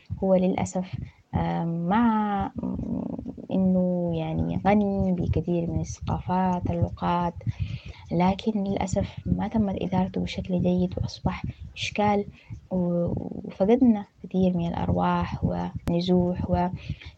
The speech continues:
كثير جدا من الآثار المدمرة والخطيرة، وأثرت على البلد بشكل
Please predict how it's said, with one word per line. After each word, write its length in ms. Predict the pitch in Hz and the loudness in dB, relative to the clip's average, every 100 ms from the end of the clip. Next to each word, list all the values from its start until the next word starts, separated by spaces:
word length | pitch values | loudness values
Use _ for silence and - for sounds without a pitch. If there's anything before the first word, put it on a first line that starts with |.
| - _ - - - - - - 233 | -12 _ -10 -4 -2 0 0 -2 -2
كثير 320 | 214 254 269 | -2 2 4
جدا 300 | 233 214 190 | 6 6 4
من 220 | 185 175 | 4 2
الآثار 500 | 180 180 185 196 185 | 0 0 0 0 2
المدمرة 600 | 175 175 185 196 185 185 | 2 2 2 2 2 2
والخطيرة، 500 | 185 185 - 208 196 | 0 -4 -4 0 0
وأثرت 420 | 185 190 - 302 | 0 -2 -2 0
على 200 | 240 214 | 2 2
البلد 280 | 202 214 196 | 0 0 0
بشكل 400 | 185 196 190 185 | -2 -4 -2 -4